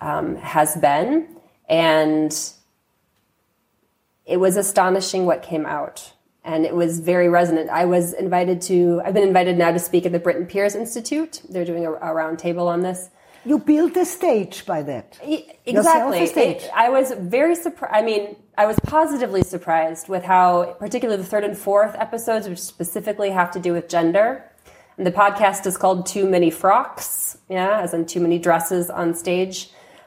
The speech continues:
Speaker 1: um, which is based on a comment I heard from, um, from a beloved colleague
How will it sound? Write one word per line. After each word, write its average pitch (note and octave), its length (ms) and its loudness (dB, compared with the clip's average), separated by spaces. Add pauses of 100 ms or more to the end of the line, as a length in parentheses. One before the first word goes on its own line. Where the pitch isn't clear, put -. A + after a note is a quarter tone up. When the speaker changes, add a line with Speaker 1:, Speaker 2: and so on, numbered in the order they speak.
(100)
Speaker 1:
um, F#3 280 4
which G3 180 2
is F#3+ 80 -2
based F#3+ 320 2
on F#3 100 4
a F3+ 60 0
comment F3+ 480 0
I F3+ 80 2
heard F3 400 0
from, E3+ 460 -2
um, E3 560 -6
from F#3 180 -8
a F3+ 80 0
beloved F#3+ 400 2
colleague F3+ 580 0